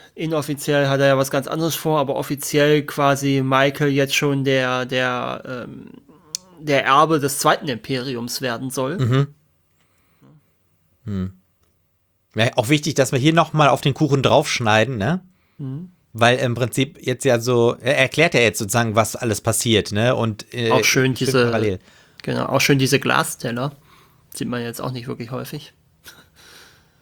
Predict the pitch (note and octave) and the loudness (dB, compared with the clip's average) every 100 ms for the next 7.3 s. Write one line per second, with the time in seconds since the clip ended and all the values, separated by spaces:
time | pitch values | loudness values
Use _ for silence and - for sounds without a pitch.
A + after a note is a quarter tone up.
0 | _ _ _ _ _ _ _ _ _ _ | _ _ _ _ _ _ _ _ _ _
1 | _ _ _ _ G#2+ B2 C3+ - D#3+ D3 | _ _ _ _ -4 -4 -6 -10 -10 -12
2 | - _ _ _ _ _ _ _ _ _ | -16 _ _ _ _ _ _ _ _ _
3 | _ _ _ _ _ _ _ _ _ _ | _ _ _ _ _ _ _ _ _ _
4 | _ _ - B2+ B2 D#3+ F#3 G3 C#3 B2+ | _ _ -6 -4 -2 0 2 2 0 0
5 | F#3 G#3+ G#2+ - E3 G3 D3 D3 C#3+ D#3 | 0 2 -2 0 0 2 0 0 2 2
6 | D3 C#3+ - D3 G3+ A3+ G#2 E2 B2+ C3 | 2 0 -4 0 0 0 -2 0 0 0
7 | C3 B2+ | 2 2